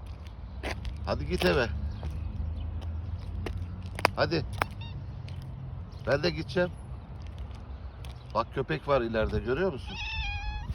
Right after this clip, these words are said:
Gitmeyeyim mi ben? He? Boncuk.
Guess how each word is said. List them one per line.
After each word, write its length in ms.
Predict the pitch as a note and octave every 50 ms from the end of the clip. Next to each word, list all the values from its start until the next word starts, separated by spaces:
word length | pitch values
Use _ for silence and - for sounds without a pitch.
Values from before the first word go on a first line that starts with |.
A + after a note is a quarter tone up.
| - - - - - - - - - - - - - - - - - - - - - - - - -
Gitmeyeyim 380 | E3 F#3+ - - A#3 A3 G#3
mi 120 | F#3 E3+ C#3
ben? 160 | C3 A#2 G#2 - - - - - - - - - - - - - - - - - - -
He? 140 | D#3+ G3 G3+ - - - - - - - - - - - - - - - - - -
Boncuk. 320 | C3+ D#3 D3+ C#3 C#3 A#2